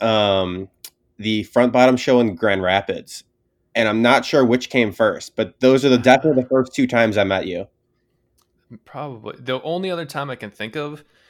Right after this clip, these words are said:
Speaker 2: is, did you go to the, um,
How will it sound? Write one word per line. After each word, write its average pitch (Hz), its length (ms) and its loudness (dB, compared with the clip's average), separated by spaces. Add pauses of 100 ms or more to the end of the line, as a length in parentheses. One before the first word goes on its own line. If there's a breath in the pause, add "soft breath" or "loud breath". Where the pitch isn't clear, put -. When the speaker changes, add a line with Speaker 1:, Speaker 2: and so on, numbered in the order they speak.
(140)
Speaker 2:
is, 110 460 -8
did 123 260 -10
you 147 180 -6
go 143 240 -6
to 120 380 -12
the, 101 680 -14
um, 98 560 -14